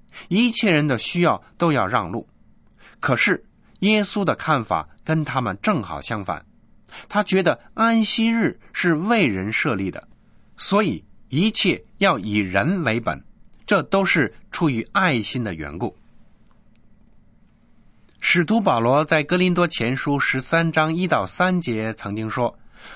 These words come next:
：“我若能说万人的方言，并天使的话语，却没有爱，我就成了鸣的锣，响的钹一般。我若有先知的讲道之能，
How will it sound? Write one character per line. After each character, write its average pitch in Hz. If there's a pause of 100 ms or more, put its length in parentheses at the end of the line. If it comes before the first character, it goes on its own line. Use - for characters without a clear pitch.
：“我 151
若 233
能 165
说 175
万 202
人 110
的 110
方 151
言， 92 (240)
并 160
天 220
使 107
的 87
话 160
语， 80 (240)
却 180
没 101
有 143
爱， 117 (400)
我 143
就 165
成 135
了 131 (140)
鸣 135
的 170
锣， 117 (120)
响 98
的 87
钹 92
一 101
般。 98 (640)
我 175
若 233
有 123
先 196
知 202
的 147
讲 95
道 175
之 160
能， 104